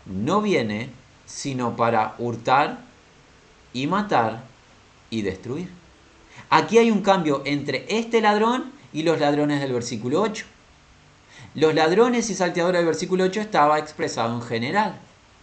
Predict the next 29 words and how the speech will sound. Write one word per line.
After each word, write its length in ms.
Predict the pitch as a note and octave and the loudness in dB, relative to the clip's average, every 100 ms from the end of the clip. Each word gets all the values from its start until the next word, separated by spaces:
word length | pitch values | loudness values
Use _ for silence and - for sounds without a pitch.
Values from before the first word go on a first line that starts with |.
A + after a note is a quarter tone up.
| - - | -20 -4
Pero 180 | B2 C#3+ | 0 2
este 280 | D#3+ E3+ E3 | 0 0 0
ladrón, 520 | C#3 B2+ C#3 E3+ E3+ - | 0 0 -2 -4 -6 -8
¿de 160 | A#2+ | -6
qué 80 | C3+ | -4
manera 300 | C#3 C3 C3+ | -4 -2 -4
está 140 | C3 C3+ | -4 -6
expresada? 720 | C#3 A#2 D3 D3 F3 G3 - - - - | -6 -6 -2 -2 -2 -4 -10 -20 -12 -4
Artículo 640 | A#2 - B2 A#2+ B2 A#2+ | -4 -2 -6 -4 -2 0
definitivo. 800 | A#2+ A#2 B2+ C3 E3+ F#3+ G2+ F#2 - _ _ _ - - | -2 -6 -8 -6 -4 -4 -6 -10 -20 _ _ _ -20 -6
¿A 140 | G#2+ G2+ | -6 -4
quién 220 | C#3 C#3+ | -4 -2
creemos 360 | B2+ B2+ C3+ | -2 -2 -2
que 80 | C3 | -6
hace 160 | A#2+ A#2 | -6 -6
referencia? 680 | A2+ A2 A#2+ B2+ C#3 D3 D3 | -6 -4 -6 -6 -6 -8 -6
Al 180 | A2 F#2+ | -8 -8
príncipe 420 | G2+ F#2+ G#2+ G#2 | -8 -8 -8 -8
de 60 | G2 | -6
la 120 | F#2+ | -6
potestad 460 | G2 F#2 F2+ F#2+ F#2 | -6 -8 -10 -8 -8
del 120 | G#2 | -6
aire, 280 | A2 F#2 - - - | -6 -8 -14 -18 0
al 260 | D#3+ E3+ G#3+ | 6 6 6
líder 540 | C#4+ C#4 D#3 D3 D3 - | 6 6 6 4 2 -4
de 200 | C#3 E3+ | 0 2
los 160 | F3 - | 2 2
falsos 380 | D#3 C#3+ C#3+ E3 | 2 2 -4 -2
líderes. 520 | B3 D3+ A2+ - | 0 0 -2 -8